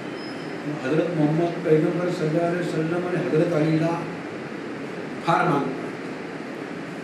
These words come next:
हजरत अलीने सांगितलेलं आहे की "अपने पेट को जनावर की कब्र मत बनाओ", आपल्या पोटाला जनावराची समाधीस्थळ बनवू नका,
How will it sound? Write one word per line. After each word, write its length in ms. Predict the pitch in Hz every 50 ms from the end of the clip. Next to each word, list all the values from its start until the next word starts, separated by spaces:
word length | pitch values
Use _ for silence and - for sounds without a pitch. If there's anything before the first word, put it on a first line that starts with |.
| - - - - - - - - - - -
हजरत 300 | 175 156 156 170 180 175 170 165
अलीने 420 | 170 175 180 - 180 190 202 196
सांगितलेलं 520 | - 165 160 156 156 156 147 156 156 151 147
आहे 180 | 143 143 147
की 260 | 143 - - 175 170 -
"अपने 360 | 165 156 - - 180 185 185 180 175 180
पेट 340 | 180 180 185 185 180 - -
को 140 | - 180 165 165 - 165 - -
जनावर 480 | 151 151 151 160 160 160 165 170 165 160
की 180 | - - 185 180 - -
कब्र 240 | 156 151 151 156 156
मत 280 | 151 147 135 - - 127
बनाओ", 400 | 117 107 - - - - - - - - - - - - - - - - - - - - - - - - - - - - - - - - - - - - -
आपल्या 280 | - - - 151 156 156
पोटाला 560 | - - 147 - - 160 156 151 151 139 135 - - - -
जनावराची 680 | - 123 127 135 139 147 147 151 147 - - - 117 113 107 104 - - - - - - - - - - - - - - - - - - - - - - - - - - - - - - - - - - - - - - - - - - - - - - - - - - - - - - - -
समाधीस्थळ 720 | 123 120 143 147 147 156 165 180 160 - - - 170 185 180
बनवू 340 | 175 160 147 156 170 175 170
नका, 280 | 160 147 - 156 151